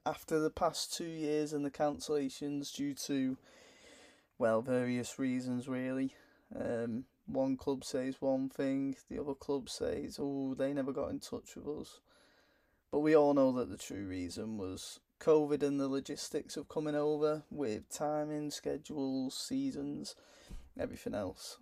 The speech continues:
really. So it'll be good to actually have it happening. And obviously Penrith were never gonna travel over to England, so looks like it is going to be held in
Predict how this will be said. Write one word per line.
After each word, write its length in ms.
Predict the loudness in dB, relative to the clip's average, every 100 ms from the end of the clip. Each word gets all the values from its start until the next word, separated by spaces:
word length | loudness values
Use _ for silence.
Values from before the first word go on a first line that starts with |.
| -20 _ _ _ _
really. 440 | 0 2 4 2 -6 -16 _ _ _ _ _ _ -12
So 500 | -4 0 2 2 2
it'll 140 | 0
be 160 | -2 -8
good 440 | 2 4 6 4 0 -14 -4
to 100 | -4
actually 300 | -2 -4 -6
have 260 | -2 0
it 180 | 0 -2 _ _ _ _ -20 -20 -20 _ _ _ _ _ _ _ _ _ _ _ -10
happening. 640 | -2 -2 0 -2 -2 -6 -12 -20 _
And 120 | -4 -2
obviously 320 | -2 -2 -2
Penrith 440 | 2 2 2 0
were 60 | 2
never 220 | 0 0
gonna 180 | -6 -6
travel 380 | -2 -2 0 0
over 200 | 0 -4
to 200 | -8 -6
England, 380 | -4 -6 -6 -6
so 340 | -2 -2 -2 _ _ _ _ -2
looks 340 | -2 -2 -2
like 420 | -2 0 -2 -6 _ _ -12
it 220 | -6 -2
is 180 | -2 2
going 300 | 2 2 0
to 120 | -4
be 80 | -4
held 520 | 0 2 2 -2 -6 -12
in 280 | -8 -4 -6